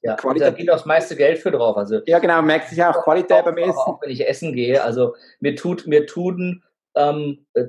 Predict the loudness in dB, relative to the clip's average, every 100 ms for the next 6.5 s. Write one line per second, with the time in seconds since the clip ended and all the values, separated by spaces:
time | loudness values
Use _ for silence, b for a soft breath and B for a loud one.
0 | -4 -2 0 2 2 2 2 2 0 2
1 | 2 0 -2 -4 0 0 2 -2 -4 -6
2 | -4 -6 -4 0 2 2 0 0 2 2
3 | 0 0 2 4 4 4 4 2 0 -2
4 | -4 -2 0 2 2 0 -2 0 0 0
5 | -2 -4 -4 -4 -4 -2 -4 -6 -12 -8
6 | -4 -4 -4 -6 -6